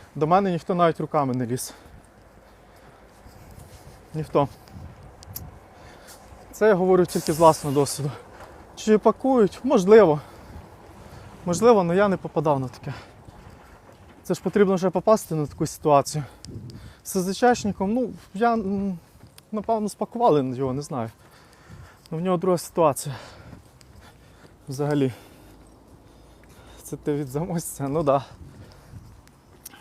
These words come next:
Треба, треба просто з пакетом ходити. Яким хо-, пакетом? Босовським? <laughs> Бос або Ч Т Б.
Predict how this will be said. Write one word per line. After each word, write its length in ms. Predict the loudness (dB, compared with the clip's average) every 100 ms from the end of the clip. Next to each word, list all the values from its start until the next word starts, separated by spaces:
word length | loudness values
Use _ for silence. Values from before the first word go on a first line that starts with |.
| -20 -20 -20 -20 -20 _ _ _ _ _ _ _ -20 -20 -20 -20 -20 -20 -20 -20 -20 -20 -20 -20 -20 -20 -20 -10
Треба, 280 | -4 -2 -4 -10 -20 -20 -20 _ -20 -16
треба 180 | -4 -4
просто 380 | -2 -6 -4 -8 -8 -20 -20 -20 -20 -20
з 100 | -8
пакетом 460 | -2 0 0 0 -4
ходити. 440 | -6 -2 -2 -4 -14 -18 0
Яким 360 | 2 4 2 0 -2
хо-, 120 | -6
пакетом? 500 | -4 -6 -6 -6 -4
Босовським? 520 | 0 2 0 -6 -10 -18 -12 -2
<laughs> 80 | -2 -2 -12 -12 -10 -10 -12 -16 -14 -12 -12 -12 -16 -20 -20 -20 -20 -20 -20 -8
Бос 340 | -4 -4 -4 -8
або 320 | -4 -2 -2
Ч 200 | 0 0
Т 140 | 0
Б. 200 | 0 0